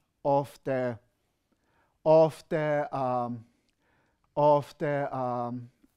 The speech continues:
cloud. Then you have got a certain gas pressure.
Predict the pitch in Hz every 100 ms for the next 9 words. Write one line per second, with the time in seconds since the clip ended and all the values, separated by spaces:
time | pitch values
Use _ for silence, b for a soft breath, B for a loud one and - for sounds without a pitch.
0 | _ - 165 143 151 - - _ _ _
1 | _ _ _ _ - 175 202 254 254 -
2 | 220 208 180 190 180 185 165 147 170 -
3 | - 120 - - - -